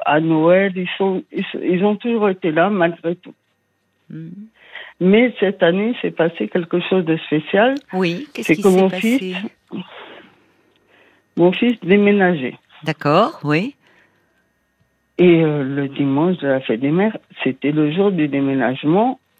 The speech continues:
Speaker 2: Oui.
Speaker 1: Ma fille m'a envoyé un message, euh, me dire,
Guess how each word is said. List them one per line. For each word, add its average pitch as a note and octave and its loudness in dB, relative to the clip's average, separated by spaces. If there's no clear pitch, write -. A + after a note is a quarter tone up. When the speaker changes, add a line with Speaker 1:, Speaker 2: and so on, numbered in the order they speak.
Speaker 2:
Oui. F3+ 2
Speaker 1:
Ma F3 2
fille F3 0
m'a C#3+ -2
envoyé D#3+ 0
un C#3+ -2
message, G#3+ 2
euh, C3+ -2
me D3 0
dire, C#3 -2